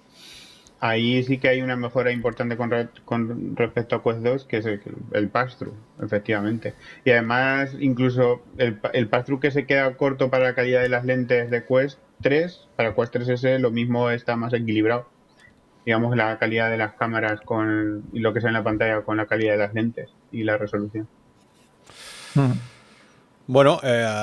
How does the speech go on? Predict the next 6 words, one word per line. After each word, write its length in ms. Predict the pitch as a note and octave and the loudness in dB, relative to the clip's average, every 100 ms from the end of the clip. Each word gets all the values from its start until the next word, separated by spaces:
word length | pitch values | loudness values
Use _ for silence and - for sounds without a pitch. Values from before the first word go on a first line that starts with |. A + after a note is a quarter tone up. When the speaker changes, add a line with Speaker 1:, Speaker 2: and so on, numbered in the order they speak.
| G#2+ | -2
Speaker 3:
eh, 580 | G2+ G2+ F#2+ F2+ F#2 G2+ | -2 -4 -4 -4 -6 2
ya 100 | B2+ | 6
lo 80 | C#3+ | 6
veremos, 600 | A#2 D#3 C#3 G2 - - - | 6 4 2 0 -8 -18 -10
ya 140 | A2+ B2+ | 2 4
veremos. 420 | B2 C#3 A2 | 4 2 0